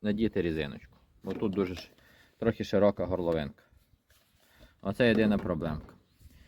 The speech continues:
Посіві сої, що добре, що рівномірність більше,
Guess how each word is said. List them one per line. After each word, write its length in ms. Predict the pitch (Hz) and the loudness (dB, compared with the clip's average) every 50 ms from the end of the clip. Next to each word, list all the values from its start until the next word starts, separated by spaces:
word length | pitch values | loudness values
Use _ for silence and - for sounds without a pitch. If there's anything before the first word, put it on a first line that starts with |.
| - _ _ _ _ _ _ _ _ - - - - _ _ - - | -20 _ _ _ _ _ _ _ _ -20 -20 -20 -20 _ _ -14 -4
Посіві 760 | - 170 170 - - 190 180 175 170 165 165 160 156 139 - - - - - - - - _ _ _ _ _ _ _ _ _ _ - - - - - - - - - - - | 0 0 0 2 4 4 6 6 8 8 8 8 6 4 0 -4 -12 -20 -20 -20 -20 -20 _ _ _ _ _ _ _ _ _ _ -20 -20 -20 -20 -20 -20 -20 -20 -20 -6 0
сої, 460 | - 185 185 185 170 160 139 123 123 - _ _ _ _ _ - - - _ - - - | 4 6 6 6 6 6 4 4 2 -2 _ _ _ _ _ -20 -20 -20 _ -20 -20 -8
що 200 | - - 139 127 | -2 2 2 4
добре, 360 | 120 120 110 95 82 - 104 | 6 6 6 4 4 -2 -4
що 420 | - - - 151 139 135 131 120 | -4 -4 -2 0 2 4 4 4
рівномірність 880 | 120 135 139 143 139 143 151 151 139 139 131 127 - - - - - 120 | 4 4 4 2 2 2 2 2 2 0 0 -2 -4 -8 -10 -8 -6 -2
більше, 600 | 107 117 123 123 120 - - 123 117 110 113 113 | 0 0 0 0 0 -2 -2 -2 0 0 -2 -4